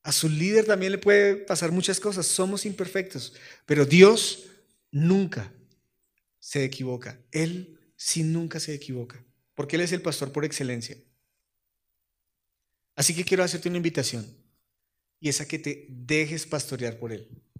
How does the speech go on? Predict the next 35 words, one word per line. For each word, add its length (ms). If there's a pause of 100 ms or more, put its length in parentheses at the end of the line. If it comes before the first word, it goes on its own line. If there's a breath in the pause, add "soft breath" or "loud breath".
(140)
Déjate 340
pastorear 400
por 140
el 80
Señor. 360 (400 loud breath)
Mire, 600
no 220
seas 280
rebelde. 460
Hay 100
gente 240
que 100
es 340
rebelde. 440
¿Cuántos 240
aquí 140
son 160
rebelde? 840
¿Sin 240
causa, 400
como 180
la 120
canción? 480 (480)
¿Sí? 540 (760 loud breath)
Pero 120
hay 60
gente 180
que 120
no 100
le 120
gusta 280
que 100
le 80
digan 280
nada. 360